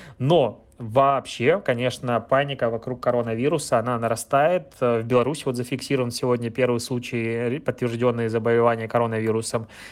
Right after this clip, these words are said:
И там просто хотя бы в Беларуси Telegram, а,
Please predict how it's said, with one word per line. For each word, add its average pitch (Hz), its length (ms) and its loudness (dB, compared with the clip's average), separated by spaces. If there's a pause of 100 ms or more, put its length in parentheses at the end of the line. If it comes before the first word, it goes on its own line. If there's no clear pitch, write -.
(140)
И 170 200 2
там 135 420 0
просто 110 840 2 (180)
хотя 143 260 2
бы 143 140 -2
в - 20 -4
Беларуси 139 540 0
Telegram, 131 600 0
а, 113 220 0